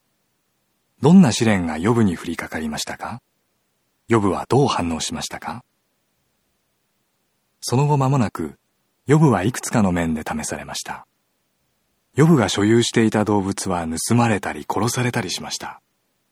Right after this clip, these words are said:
ヨブのしもべたちのほとんどが殺害されました。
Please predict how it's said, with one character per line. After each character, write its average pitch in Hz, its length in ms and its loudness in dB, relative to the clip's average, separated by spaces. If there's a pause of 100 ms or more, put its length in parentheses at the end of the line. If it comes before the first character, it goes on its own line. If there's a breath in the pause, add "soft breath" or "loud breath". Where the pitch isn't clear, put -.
(560)
ヨ 117 140 4
ブ 104 100 4
の 85 100 0
し - 120 -2
も 113 100 6
べ 120 100 4
た 110 120 2
ち - 100 -4
の 87 120 2
ほ 90 140 -2
と 143 140 0
ん 151 100 4
ど 120 80 2
が 82 140 -2
殺 - 240 -6
害 76 160 -6
さ - 100 -8
れ 71 80 -8
ま 69 120 -10
し - 100 -8
た。 - 240 -10